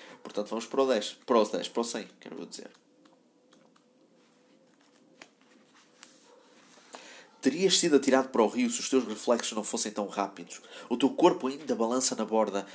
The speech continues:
mas recuperas o equilíbrio. Empunhas a espada para enfrentares o teu inimigo.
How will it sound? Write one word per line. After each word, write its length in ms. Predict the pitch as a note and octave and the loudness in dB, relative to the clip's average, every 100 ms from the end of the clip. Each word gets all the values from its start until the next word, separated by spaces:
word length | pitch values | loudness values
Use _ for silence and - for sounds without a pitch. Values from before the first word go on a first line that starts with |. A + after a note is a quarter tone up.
| - | -10
mas 140 | A2 | -8
recuperas 580 | - - B2+ A#2 G#2+ G2+ | -8 -6 -4 2 2 2
o 60 | G2+ | -4
equilíbrio. 640 | F#2 - G#2 G2+ F2+ F2+ - _ - - - | -10 -6 -4 -4 -6 -12 -16 _ -16 -14 -8
Empunhas 480 | A#2 - D3+ C#3+ A#2+ | -8 -6 -2 0 0
a 40 | |
espada 380 | A2+ - B2 A2 | 0 4 4 4
para 140 | G#2+ | -2
enfrentares 420 | G#2+ G2+ G2+ G#2 | -8 -6 -2 -2
o 60 | G2+ | -2
teu 160 | - G2+ | -6 -6
inimigo. 480 | G2+ G2+ F#2+ F#2 | -8 -12 -14 -16